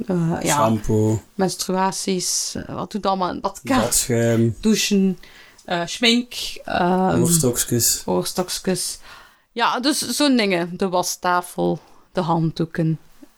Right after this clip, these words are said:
Speaker 1: Ik stel voor dat we zo'n
Speaker 2: Wc-papier,
Speaker 1: dingen
Speaker 2: ah ja, er is ook wel een vraag geweest over
Speaker 1: W C-papier.
Speaker 2: wc-papier.
Speaker 1: Ah, van Johan Pauwels was dat.
Speaker 2: Ja, dat is
Speaker 1: Ja,
Speaker 2: leuk.
Speaker 1: ja, dus ik stel voor dat er nu... Dat iedereen nu die nog vragen heeft over douches, of, allee, ja, verzorgingsproducten,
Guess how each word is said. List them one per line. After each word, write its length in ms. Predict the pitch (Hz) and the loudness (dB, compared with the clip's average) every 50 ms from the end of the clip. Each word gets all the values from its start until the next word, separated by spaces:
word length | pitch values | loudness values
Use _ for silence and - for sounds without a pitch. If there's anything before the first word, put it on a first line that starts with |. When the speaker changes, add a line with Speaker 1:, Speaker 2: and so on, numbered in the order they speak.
| _ _ _ | _ _ _
Speaker 1:
Ik 180 | - - 214 - | -8 -8 -8 -4
stel 220 | - - 247 240 | 2 4 4 4
voor 140 | 240 262 269 | 4 4 4
dat 100 | 269 254 | 4 4
we 40 | 233 | 4
zo'n 120 | 220 220 262 | 4 4 4
Speaker 2:
Wc-papier, 220 | 277 254 254 240 240 | 4 4 4 4 4
Speaker 1:
dingen 160 | 240 131 123 | 2 2 4
Speaker 2:
ah 60 | 123 | 2
ja, 120 | 139 143 | 2 2
er 120 | 139 - 131 | 2 0 0
is 100 | 120 120 | 0 0
ook 120 | 131 - | 0 2
wel 120 | - 139 135 | 2 2 2
een 80 | 123 | 2
vraag 280 | 110 113 123 127 135 - | 2 2 0 0 0 0
geweest 240 | - 135 123 - - | -2 -2 0 2 2
over 160 | 175 117 110 | 2 4 4
Speaker 1:
W 20 | 117 | 2
C-papier. 200 | 113 190 202 139 | 4 4 4 2
Speaker 2:
wc-papier. 640 | 131 - 208 202 - - 214 208 202 196 196 - - - | 2 2 2 2 2 2 4 4 4 4 2 -2 -4 -2
Speaker 1:
Ah, 320 | - 214 269 294 254 202 | 2 4 4 4 4 4
van 120 | 196 190 | 2 2
Johan 340 | 185 185 185 175 180 180 170 | 2 2 0 0 -2 -4 -4
Pauwels 460 | - - 185 180 175 170 170 165 - | -2 0 0 2 2 0 -2 -2 -2
was 160 | - 175 165 160 | -4 -4 -4 -2
dat. 160 | 170 165 160 131 | -4 -4 -4 -2
Speaker 2:
Ja, 60 | 127 117 | -2 -2
dat 100 | 110 110 | -2 -2
is 140 | 104 104 - | 0 0 0
Speaker 1:
Ja, 200 | - 113 247 269 | 2 4 4 4
Speaker 2:
leuk. 260 | 254 - - - - - - - | 4 2 -2 -8 -12 -16 -20 -10
Speaker 1:
ja, 240 | - 254 233 220 226 - - 247 247 | -4 0 0 0 0 -2 -8 -4 -2
dus 220 | 262 269 262 240 | -2 0 0 0
ik 160 | - 311 - | 0 -2 0
stel 260 | - - 330 302 302 | 0 2 4 4 4
voor 320 | 240 262 285 330 381 359 - - - 247 | 4 4 6 6 4 4 2 -6 -2 0
dat 160 | 262 254 247 | 0 2 2
er 100 | 233 214 | 2 2
nu... 380 | 247 262 277 285 285 - - - _ _ _ _ _ | 2 4 4 2 0 -2 -4 -10 _ _ _ _ _
Dat 180 | - 233 226 - | -4 -2 -2 2
iedereen 280 | 262 254 262 240 247 240 | 2 2 2 4 4 4
nu 320 | 240 240 233 233 - - - _ _ _ _ _ _ - 220 - | 4 4 4 2 0 -4 -10 _ _ _ _ _ _ -18 -10 -2
die 140 | 247 269 | 0 2
nog 240 | 277 269 262 262 - | 2 2 2 0 -2
vragen 400 | - - 220 214 214 214 208 196 165 | -6 -4 -2 0 0 2 2 2 2
heeft 360 | 156 185 202 208 - - - | 2 2 2 2 0 -2 -4
over 260 | 208 190 170 175 165 | -2 -2 -2 -4 -4
douches, 720 | 156 - 214 202 - - 220 208 208 208 208 202 - - - - | 0 0 -2 0 0 0 0 2 2 0 0 0 -2 -4 -2 -2
of, 240 | 202 196 - - - | -4 -4 -4 -8 -10
allee, 160 | - 175 170 | -8 -6 -6
ja, 100 | 165 160 | -6 -6
verzorgingsproducten, 840 | - - 180 180 196 196 196 196 - - 202 190 196 196 - 202 | -6 -6 -2 0 0 0 0 -2 -2 -4 -2 -2 -4 -4 -4 -12